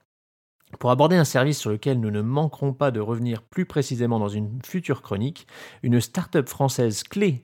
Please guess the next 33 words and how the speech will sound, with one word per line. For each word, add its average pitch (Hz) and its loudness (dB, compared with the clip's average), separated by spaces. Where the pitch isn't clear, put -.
du 110 -4
début 147 0
du 110 -2
web 135 0
était 131 0
également 139 0
assez 147 0
généreuse. 113 -4
Il 120 -4
s'agit 143 0
de 107 -4
Caramel, 113 0
le 113 -4
concurrent 120 -4
français 120 -4
d'Hotmail 120 -2
à 101 -2
l'époque, 107 -6
qui 180 0
s'est 151 2
développé 135 2
avec 110 0
du 104 -4
chat 131 -4
et 170 -4
une 143 2
partie 120 -4
éditoriale 120 -2
avec 107 -12
le 117 -8
Karazine, 117 -2
qui 110 -8
offrait 127 -4